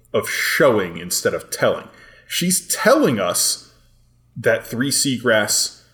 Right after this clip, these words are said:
knows that it's not nineteen ads.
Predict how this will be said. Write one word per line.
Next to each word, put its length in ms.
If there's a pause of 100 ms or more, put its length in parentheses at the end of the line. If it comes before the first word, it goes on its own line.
(720)
knows 580
that 120
it's 140
not 220
nineteen 380
ads. 460